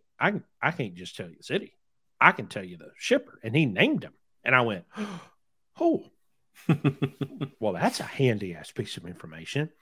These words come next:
Speaker 1: But that's what excites me so much for blockchain, because given that blockchain is an immutable record,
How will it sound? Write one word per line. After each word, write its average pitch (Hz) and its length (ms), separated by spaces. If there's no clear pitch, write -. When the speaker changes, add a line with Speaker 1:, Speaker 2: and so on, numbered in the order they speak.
Speaker 1:
But 143 300
that's 175 400
what 330 200
excites 202 420
me 170 80
so 151 200
much 135 220
for 113 100
blockchain, 110 600
because 131 360
given 208 460
that 143 240
blockchain 143 640
is 139 180
an 127 160
immutable 208 920
record, 165 400